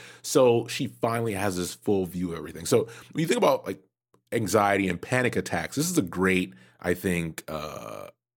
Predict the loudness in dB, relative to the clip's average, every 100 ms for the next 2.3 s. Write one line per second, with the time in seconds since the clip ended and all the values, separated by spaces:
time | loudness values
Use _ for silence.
0 | _ _ _ -2 4 4 4 2 -2 -4
1 | -6 -8 -10 -14 _ _ _ 0 4 6
2 | 6 4